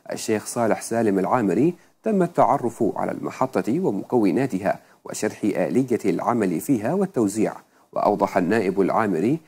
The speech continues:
أهمية هذه المشاريع الحيوية التي تخدم المواطنين بالمناطق الصحراوية، حاثًا رجال الأعمال والمستثمرين على العمل في مثل هذه المشاريع الاستثمارية.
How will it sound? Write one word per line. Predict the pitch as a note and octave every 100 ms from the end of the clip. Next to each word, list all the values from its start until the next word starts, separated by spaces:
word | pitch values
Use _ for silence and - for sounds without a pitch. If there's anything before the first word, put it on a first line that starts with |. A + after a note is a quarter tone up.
| _ -
أهمية | G2 F2+ G#2+ A2+ F#2+
هذه | F2+ G#2+ C#3 B2 A2
المشاريع | F#2 F2 - G#2 A#2+ G2+
الحيوية | - C3+ A2 C#3 F#2+ F#2 - - _ -
التي | E2 C#2+ D2+
تخدم | - - G#2+ F#2+ F2
المواطنين | - B2 F#2+ - E2+ A2+ D#3+
بالمناطق | C3+ F#2 D2+ C#3 - -
الصحراوية، | A2 - - G2 A2 F2+ - - - - -
حاثًا | G2 - F2+ A#2+ D#3 - -
رجال | E2 F2 A#2
الأعمال | F#2+ E2+ E2+ E2+ A2+ G#2+ C#3+
والمستثمرين | D3+ C#3 G#2 - D3 - D#2 A2 D3+ F#3 - _
على | - D2+
العمل | - A#2 G#2+ F#2
في | F2+
مثل | G#2 - F#2+
هذه | A#2+ F3 D3+ C#3
المشاريع | A2+ G#2 G#2 G2 F2+
الاستثمارية. | F2+ - - G2 G2 F2+ D#2 C#2+ C#2